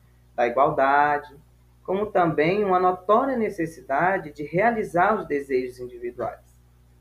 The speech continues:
Então, a partir disso, é possível perceber que os afetos e os relacionamentos amorosos, né, no geral, passaram por mudanças substanciais,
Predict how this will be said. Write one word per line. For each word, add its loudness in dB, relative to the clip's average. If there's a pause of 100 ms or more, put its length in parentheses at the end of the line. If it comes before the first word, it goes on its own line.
(640)
Então, 6
a 2
partir -6
disso, -6
é 0
possível 0
perceber 2
que -8
os -2
afetos -2
e -4
os -6
relacionamentos -4
amorosos, -4
né, -16
no -12
geral, 0 (420)
passaram 6
por -2
mudanças -2
substanciais, -2